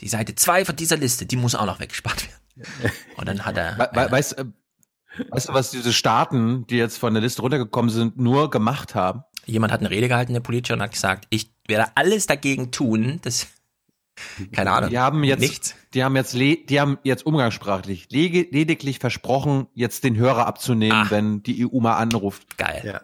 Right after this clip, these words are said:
Speaker 1: Siehst du?
Speaker 3: Ja. Wir werden's nie wieder tun.
Speaker 1: Es verändert sich was. Hätte Martin Schulz das nicht vielleicht zum Thema machen können, so dass Tina Hassel dann meint, Martin Schulz als alter Europäer hätte sich dagegen auf, und wenn die C D U sagt, nee, machen wir nicht mit, dann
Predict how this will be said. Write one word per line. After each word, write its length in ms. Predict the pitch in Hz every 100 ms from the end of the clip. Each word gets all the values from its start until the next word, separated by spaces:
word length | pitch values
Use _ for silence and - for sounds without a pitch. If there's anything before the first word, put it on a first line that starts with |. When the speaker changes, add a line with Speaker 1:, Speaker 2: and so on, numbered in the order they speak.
| _
Speaker 1:
Siehst 180 | - 120
du? 160 | 196 208 _ _ -
Speaker 3:
Ja. 120 | - _ _ _ _
Wir 160 | 113
werden's 320 | 127 139 135
nie 160 | 123 131
wieder 260 | 120 117 104
tun. 200 | - -
Speaker 1:
Es 200 | 123 -
verändert 360 | - - 135 120
sich 180 | -
was. 200 | - - - _ _ _
Hätte 600 | - 120 170 - 202 214 - -
Martin 340 | 120 139 131
Schulz 400 | - 131 156 -
das 260 | 139 139 147
nicht 180 | 139
vielleicht 360 | - 123 120 120
zum 120 | -
Thema 220 | 117 120
machen 240 | 123 123 123
können, 200 | 120 117
so 100 | 101
dass 220 | 110 -
Tina 300 | - 110 107
Hassel 220 | 104 120
dann 160 | 107 101
meint, 360 | 101 101 101 - _ _ _ _ _ _ _ - - - -
Martin 240 | 104 104 98
Schulz 380 | 120 131 - -
als 240 | 98 101 -
alter 300 | 104 110 -
Europäer 480 | 98 98 113 123
hätte 180 | 117 107
sich 160 | 107 101
dagegen 320 | 101 98 98
auf, 320 | 92 127 - _ _ -
und 120 | 104
wenn 120 | 101
die 80 | 101
C 120 | 101
D 100 | 98
U 100 | 107
sagt, 280 | 120 101 -
nee, 120 | 110
machen 160 | 117 107
wir 40 |
nicht 160 | 101 107
mit, 200 | 107 -
dann 260 | 104 104